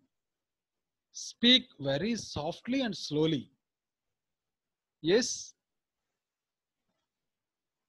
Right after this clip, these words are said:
Many are responding. Speak very softly and slowly is the right answer. I think you are all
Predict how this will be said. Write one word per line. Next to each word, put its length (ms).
Many 320
are 160
responding. 720
Speak 600
very 640
softly 880
and 320
slowly 640
is 100
the 240
right 260
answer. 420
I 120
think 200
you 120
are 80
all 160